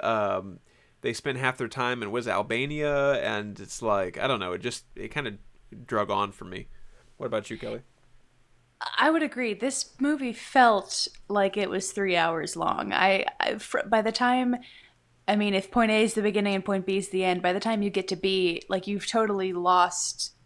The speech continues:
Speaker 2: the, the point of it, like, what they're trying to do. I mean,
Speaker 1: Yeah.
Speaker 2: I, it doesn't even, like, the, I mean, yes, okay, every, anytime Melina comes back, you're like, "Oh, yeah, okay, now her parents, like, that's what they're doing." But anytime she's off
Speaker 1: Mm-hmm.
Speaker 2: screen, I, it's like you're watching a totally different movie than the one that was set up by the initial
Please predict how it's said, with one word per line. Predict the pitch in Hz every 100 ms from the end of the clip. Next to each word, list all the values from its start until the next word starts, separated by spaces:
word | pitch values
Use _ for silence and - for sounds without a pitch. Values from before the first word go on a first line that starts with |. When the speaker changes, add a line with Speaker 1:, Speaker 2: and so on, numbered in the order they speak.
| _ _ _ _ -
Speaker 2:
the, | 175 190 190 - -
the | 185
point | 185 196 180
of | 151
it, | 156
like, | 151 175
what | 185 185
they're | 185
trying | 196 185 160
to | 165
do. | 156 170 160
I | -
mean, | 185 175
Speaker 1:
Yeah. | 170
Speaker 2:
I, | 180 - - - - - - - -
it | 117 214 -
doesn't | 233 233
even, | 233 208 -
like, | 180 - 185
the, | 208 196 _ _ - -
I |
mean, | 214 214 202
yes, | 208 202 196
okay, | 208 214 196 180
every, | 233 233
anytime | 240 247 240 214
Melina | 190 185 202
comes | 180 175 160
back, | - 165 170
you're | 185
like, | 180 180 -
"Oh, | 339
yeah, | 330 247 190
okay, | 190 165 160
now | 180 185 190 196
her | 196 202
parents, | 185 - -
like, | - 196
that's | - -
what | -
they're | 214
doing." | 208 180
But | 226 226 - -
anytime | 262 302 320 330
she's | 262 226
off | 233 247
Speaker 1:
Mm-hmm. |
Speaker 2:
screen, | 208 240 262 226
I, | -
it's | 185 233 -
like | 247
you're | 233
watching | 214 208 214 220
a | 208
totally | 214 202 190
different | 190 196 190
movie | 190 185
than | 175 170
the | 170
one | 175 180
that | 165
was | -
set | - 165
up | 185 -
by | 185
the | 185
initial | 185 185 175